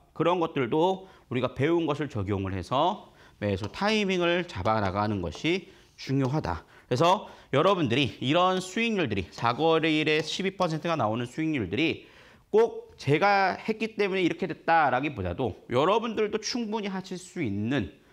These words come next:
이 강의를 열심히 들으신다라면 충분히 하실 수 있는 것이다라는 동기부여를 드립니다. 음, 아시겠죠? 그래서 그렇게 한번 참고를 해보시면 좋을 것 같고요. 자, 이제 본격적으로 이동평균선에 대해서 한번 살펴보도록 하겠습니다.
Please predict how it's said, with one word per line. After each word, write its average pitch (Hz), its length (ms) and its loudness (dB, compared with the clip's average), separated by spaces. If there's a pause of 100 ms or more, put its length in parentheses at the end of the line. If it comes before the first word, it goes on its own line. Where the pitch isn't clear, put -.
(240)
이 170 140 2
강의를 170 380 2
열심히 165 380 2
들으신다라면 143 1000 2 (220)
충분히 247 400 0
하실 196 240 0
수 - 160 -6
있는 147 520 -2
것이다라는 123 840 0 (200)
동기부여를 120 680 -2
드립니다. 123 440 -4 (240)
음, 90 140 -8 (160)
아시겠죠? 123 580 -2 (280)
그래서 123 120 -4
그렇게 139 200 -6
한번 170 200 0
참고를 175 380 -2
해보시면 170 300 -4
좋을 120 180 -6
것 - 80 -4
같고요. 151 420 -2 (720)
자, 202 80 4
이제 208 100 4
본격적으로 220 480 4
이동평균선에 202 800 0
대해서 92 460 -4
한번 110 320 -2
살펴보도록 107 560 -4
하겠습니다. 135 500 -4